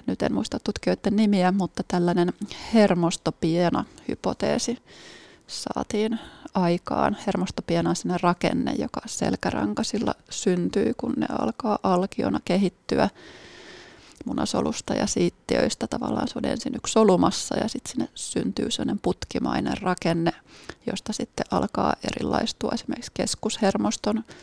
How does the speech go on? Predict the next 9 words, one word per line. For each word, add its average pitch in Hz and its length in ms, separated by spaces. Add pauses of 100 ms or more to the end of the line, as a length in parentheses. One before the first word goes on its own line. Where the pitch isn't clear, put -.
solut, 196 380 (100)
ja - 60
tätä 247 260
tämmöistä 254 520 (320)
varhaista 202 460
rakennetta 196 500
alkiossa - 500
kutsutaan - 500
hermostopienaksi. 196 1080